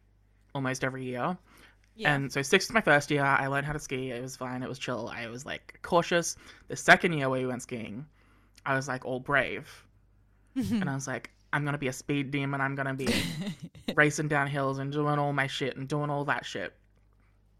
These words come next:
Speaker 1: Like, reckless.
Speaker 2: Mm.
Speaker 1: And, um,
Speaker 2: Classic.
Speaker 1: this one particular ski field, we were with, like, friends and stuff, family friends and all that. And this one particular ski field,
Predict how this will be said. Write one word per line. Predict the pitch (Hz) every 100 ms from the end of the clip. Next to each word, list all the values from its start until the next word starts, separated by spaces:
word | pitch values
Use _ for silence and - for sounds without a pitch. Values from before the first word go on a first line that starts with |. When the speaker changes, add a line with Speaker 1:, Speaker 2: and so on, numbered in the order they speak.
| _ _ - -
Speaker 1:
Like, | 151 143 -
reckless. | 143 135 - 156 - - - - - -
Speaker 2:
Mm. | 240 190
Speaker 1:
And, | 151 147
um, | 147 143
Speaker 2:
Classic. | 131 107 - - - - - - _ _ _ -
Speaker 1:
this | 165 156
one | 156 147
particular | 156 156 156 160 143
ski | - 139 139
field, | 135 76 71 120 - _ _ _ _ _ _ _ _ _ -
we | 170
were | 185
with, | 202
like, | 202 -
friends | 139 120 127
and | 123
stuff, | 113 120
family | 131 127
friends | 127 123 123
and | 123
all |
that. | 120 107 -
And | 139
this | 147
one | 147 139
particular | - 151 151 135
ski | - 127
field, | 131 131 131